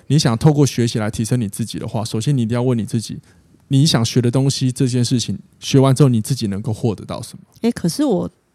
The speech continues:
Speaker 2: 后期，就是这几年我学习东西啊，
Speaker 1: 嗯。
Speaker 2: 不是为了我想要做什么事情欸，我单纯会觉得说，哦，我做了，我去学了这个东西，好像有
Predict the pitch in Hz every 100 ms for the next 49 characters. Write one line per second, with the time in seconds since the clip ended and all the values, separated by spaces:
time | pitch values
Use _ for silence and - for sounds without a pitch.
0 | _ _ _ 190 277 208 180 - 170 151
1 | 214 226 233 240 220 151 113 123 135 143
2 | - 180 202 - 175 170 180 185 180 -
3 | 170 170 - - _ 120 107 _ - 190
4 | - 254 226 240 190 160 151 147 - -
5 | - 151 143 196 180 - 285 214 165 151
6 | 151 175 - - - _ _ _ _ -
7 | 135 247 277 202 202 202 190 202 214 -
8 | _ _ _ - 160 156 156 233 208 180
9 | 95 _ - 170 165 - 254 - 180 165
10 | 156 185 165 165 170 165 160 170 _ _
11 | _ _ 170 - 233 214 - _ _ _
12 | _ _ _ _ _ _ _ _ _ 113
13 | 196 190